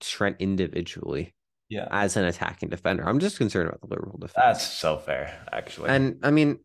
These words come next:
Speaker 1: I, I think clean sheets are always the, you know, the meat of any, of any defensive sandwich.
Speaker 2: Hmm, okay.
Speaker 1: And I, I think assists are just the, the toppings, I guess.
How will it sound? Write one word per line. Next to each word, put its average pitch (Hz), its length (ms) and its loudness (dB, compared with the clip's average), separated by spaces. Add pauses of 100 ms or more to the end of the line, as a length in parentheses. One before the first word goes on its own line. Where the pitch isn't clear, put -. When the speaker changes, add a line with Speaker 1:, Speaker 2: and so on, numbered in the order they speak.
(680)
Speaker 1:
I, 139 120 6
I 151 100 6
think - 380 0 (580)
clean 165 260 4
sheets 147 320 0
are 101 140 4
always 110 320 0
the, 87 320 -6 (680)
you 110 140 0
know, 104 140 4
the 87 100 -2
meat 92 380 -2 (240)
of 98 160 2
any, 92 360 2 (960)
of 110 100 2
any 120 180 6
defensive 92 500 0
sandwich. - 640 -4 (240)
Speaker 2:
Hmm, 95 140 -2
okay. 80 100 -8 (160)
Speaker 1:
And 104 480 4 (1160)
I, 113 200 6
I - 20 6
think 123 200 4
assists - 340 2
are 101 100 4
just 90 240 -2
the, 73 240 -2
the 85 80 -2
toppings, - 580 -4
I 50 60 -2
guess. - 380 -6